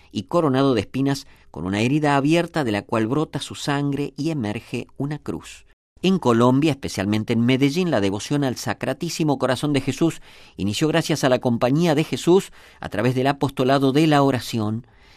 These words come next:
La primera marcha en su honor realizada allí ocurrió algunos años antes de la consagración universal al Sagrado Corazón de Jesús que hizo en mil ochocientos noventa y nueve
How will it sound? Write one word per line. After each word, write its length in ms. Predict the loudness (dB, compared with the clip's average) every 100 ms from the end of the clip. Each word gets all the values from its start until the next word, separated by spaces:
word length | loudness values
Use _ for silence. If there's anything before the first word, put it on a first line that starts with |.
| -12
La 160 | -10
primera 340 | -2 2 4 4
marcha 320 | 2 0 0
en 100 | -2
su 120 | 0
honor 300 | 2 4 2
realizada 720 | 2 0 -2 -2 -2 0 2
allí 240 | 0 2 4
ocurrió 420 | 4 0 0 2
algunos 380 | 2 2 -2 0
años 260 | 0 0
antes 420 | 0 0 0 -2 -6 -20 -20 -2
de 120 | 0
la 160 | 0 2
consagración 800 | 2 2 0 0 0 0 -2 -4 _
universal 880 | 2 4 4 2 0 -2 -2 -4 -8 -20 -20 -10
al 140 | -8
Sagrado 420 | -4 -2 0 0
Corazón 380 | 0 -4 -2 0
de 100 | 0
Jesús 460 | -2 2 2 2 -4 -20 -16
que 140 | -2 0
hizo 260 | 0 0
en 140 | 2 4
mil 160 | 2
ochocientos 580 | 2 -2 -2 -2 0 -2
noventa 540 | 0 0 -2 -2 -4
y 80 | -2
nueve 580 | 0 2 2 2 0 -2